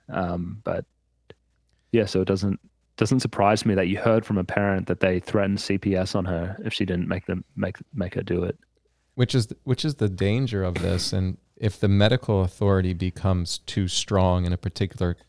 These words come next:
Speaker 2: country without any checks and balances, especially from the legal perspective, then it can become an arm of the government. So just imagine one way to control a political opponent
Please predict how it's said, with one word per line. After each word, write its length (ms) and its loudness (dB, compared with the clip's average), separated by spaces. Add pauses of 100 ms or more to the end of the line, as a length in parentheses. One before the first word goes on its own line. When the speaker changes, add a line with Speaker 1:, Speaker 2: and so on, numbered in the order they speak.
(140)
Speaker 2:
country 500 2 (240)
without 340 4
any 160 4
checks 380 0
and 140 -2
balances, 520 0
especially 540 -2
from 240 -2
the 80 0
legal 320 2
perspective, 720 -6 (920)
then 400 4 (320)
it 100 2
can 160 4
become 300 2
an 180 6
arm 520 4 (360)
of 220 2
the 60 0
government. 680 0 (400)
So 320 6 (640)
just 240 0
imagine 560 4
one 380 2
way 240 6
to 140 -4
control 800 2 (320)
a 80 0
political 500 6
opponent 600 -4